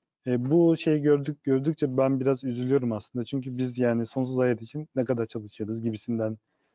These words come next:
e, bir düşünce geliyor aklıma yani. İkincisi gerçekten, e, Konfüçyüsizmden olsa gerek. E, insanlar burada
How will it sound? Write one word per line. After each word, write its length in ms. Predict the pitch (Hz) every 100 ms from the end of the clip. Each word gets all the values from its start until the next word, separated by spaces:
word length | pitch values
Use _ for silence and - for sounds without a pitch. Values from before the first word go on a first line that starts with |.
| _
e, 220 | 117 107
bir 200 | 113 117 110 _ _
düşünce 320 | 117 131 120
geliyor 320 | 117 110 104 98
aklıma 320 | - 107 104
yani. 420 | 101 101 131 180 - _ _ _ _
İkincisi 640 | - 156 151 143 175 156
gerçekten, 580 | 135 143 147 135 139 143
e, 220 | 123 117
Konfüçyüsizmden 800 | - 131 139 131 139 131 131 131
olsa 300 | 120 107 113
gerek. 320 | 104 120 165 _ -
E, 180 | 117 117
insanlar 500 | 123 123 127 127 120
burada 300 | 120 123